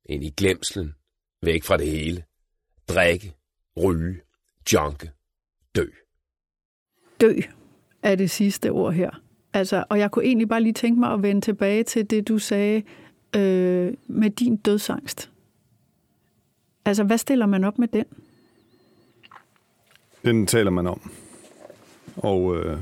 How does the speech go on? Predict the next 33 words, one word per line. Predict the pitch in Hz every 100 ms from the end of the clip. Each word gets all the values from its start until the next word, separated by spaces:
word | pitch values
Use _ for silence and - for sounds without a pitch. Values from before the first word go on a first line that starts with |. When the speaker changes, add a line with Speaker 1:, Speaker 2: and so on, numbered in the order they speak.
| 92 -
Speaker 3:
og | 110
så | 104
forsvinder | 98 101 101 90
den, | 87 - _ _ _ -
som | - 92 95
rigtig | 101 101 107
meget | 87 95 95
her |
i | 90
livet, | 90 87 92
rigtig | 90 90 98
mange | 87 95
svære | 95 92 92
ting. | 82 - -
Ja, | 64 58 60 -
jeg | 78
vil | 82
ikke | -
sige, | 101
de | 90
forsvinder, | 87 - 78 73 -
men | - 85
altså, | 80 90
de | 90 107
letter. | 98 98 101 - _ -
Det | 107
er |
lettere | 92 98 90
at | -
tale | 90 92
med | 87
andre | 87 90
mennesker. | 85 85 - -